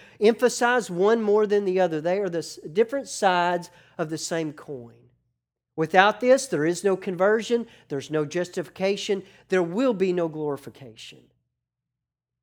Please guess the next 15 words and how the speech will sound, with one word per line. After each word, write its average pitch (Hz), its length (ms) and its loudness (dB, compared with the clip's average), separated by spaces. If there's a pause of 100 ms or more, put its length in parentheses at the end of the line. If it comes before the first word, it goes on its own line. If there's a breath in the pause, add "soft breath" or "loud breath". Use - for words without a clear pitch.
(200)
But 165 120 0
when 185 160 2
it 175 140 0
does 185 260 0
happen, 160 680 -10 (580)
we 170 160 -2
can 180 180 -4
know 175 140 0
for 170 200 -8
certain 147 600 -6
that 143 140 -8
salvation 143 920 -6 (280 soft breath)
is 143 280 -6
always 170 500 -4
experienced. - 880 -16